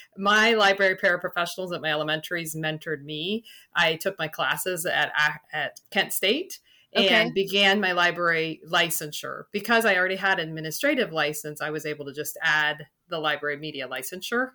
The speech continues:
Speaker 1: instead of
Speaker 2: Oh,
Speaker 1: getting
Speaker 2: nice.
Speaker 1: a complete second master's.
Speaker 2: Master's, yeah.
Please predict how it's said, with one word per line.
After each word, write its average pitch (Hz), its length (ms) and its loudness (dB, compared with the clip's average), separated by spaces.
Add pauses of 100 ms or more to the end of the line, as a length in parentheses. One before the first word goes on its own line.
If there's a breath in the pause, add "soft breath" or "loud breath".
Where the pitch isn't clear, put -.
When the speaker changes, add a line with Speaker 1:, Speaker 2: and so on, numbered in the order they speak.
(140)
Speaker 1:
instead 160 300 -8
of 147 60 -2
Speaker 2:
Oh, 190 100 2
Speaker 1:
getting - 160 2
Speaker 2:
nice. 151 160 -4
Speaker 1:
a - 40 -12
complete 196 420 -2
second - 420 0
master's. 190 480 0
Speaker 2:
Master's, 170 580 -4
yeah. 202 580 0